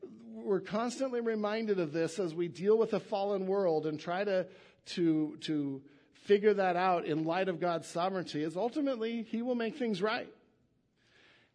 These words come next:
So the Lord works righteousness or straight ways, right ways, he, and justice for all who oppre-, are oppressed. And then for the next few verses, the psalmist is gonna refer to, to the Exodus.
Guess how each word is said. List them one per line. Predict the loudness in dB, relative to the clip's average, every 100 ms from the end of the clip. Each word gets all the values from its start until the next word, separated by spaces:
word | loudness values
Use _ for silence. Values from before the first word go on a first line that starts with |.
| -20 -20 -6
So | -2
the | 2
Lord | 4 4 4
works | 0 -2 -4
righteousness | -4 -4 -4 -6 -4 -6 -4
or | -8
straight | -8 -8 -2 -2 -2
ways, | 0 2 2 0 -4 -8
right | -4 0 -2
ways, | 0 0 2 0 -4 -12 -20 -20 _ _
he, | -12 -6
and | 0 0 -2
justice | -2 0 0 0 -4 -4 -4
for | -6 0
all | 0
who | 2 0
oppre-, | -2 -4 -4 -6 -12 -6
are | -2
oppressed. | -2 -4 -6 -6 -12 -20 -20 _ _ _ _ _ -4
And | 0
then | 2 2
for | 0
the | 0
next | 0 -2 -6
few | -8 -6 -2
verses, | 0 0 0 2 2 0 -6 -20 -20 _
the | -6
psalmist | -2 0 0 -2 -4
is | -6
gonna | -4
refer | -2 -2 -2 -2
to, | 2 0 0
to | -4
the | -4 -2
Exodus. | -4 -8 -12 -14 -18 -20